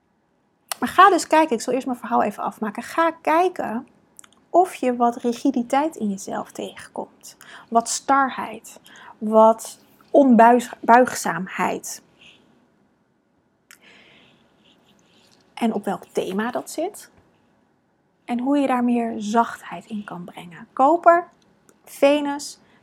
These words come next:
is de planeet van liefde. Is verbonden met Hathor, met de Hathors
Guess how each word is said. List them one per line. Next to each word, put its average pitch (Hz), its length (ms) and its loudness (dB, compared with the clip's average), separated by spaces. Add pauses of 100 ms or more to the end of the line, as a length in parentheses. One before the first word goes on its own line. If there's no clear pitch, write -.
(320)
is 240 220 -6
de 240 80 -10
planeet 208 520 -4
van 214 380 -10
liefde. 220 760 -2
Is 202 200 -8
verbonden 226 480 -6
met 196 200 -8
Hathor, 254 840 -4
met 233 120 -12
de 202 60 -12
Hathors 202 720 -6